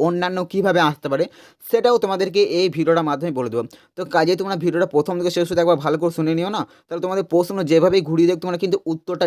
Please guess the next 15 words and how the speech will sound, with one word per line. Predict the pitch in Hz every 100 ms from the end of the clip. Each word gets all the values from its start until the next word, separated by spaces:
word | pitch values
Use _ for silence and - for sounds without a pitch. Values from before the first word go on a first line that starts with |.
| 139
লিখে | 160 143
আসতে | 143 135
পারবে। | 143
তো | 165 170
কাজেই | 139 156
তোমরা | 165 170 - - - -
উ-, | - - _ 120
ভিডিওটা | 131 160 180 190
প্রথম | 151 170
থেকে | 170 175
শেষ | 156 175
অবধি | 165 - 151
অতি | 147 190
অবশ্যই | 170 160 165
একবার | 160 160